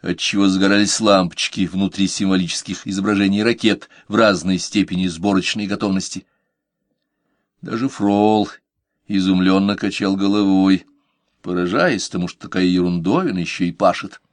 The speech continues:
В общем, поднять на ноги этот заброшенный объект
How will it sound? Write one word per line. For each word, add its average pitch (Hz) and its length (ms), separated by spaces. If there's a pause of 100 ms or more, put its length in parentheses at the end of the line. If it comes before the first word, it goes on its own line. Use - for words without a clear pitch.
(1040)
В 120 80
общем, 180 560
поднять 170 640
на 135 240
ноги 147 340
этот 156 260
заброшенный 131 640
объект 92 440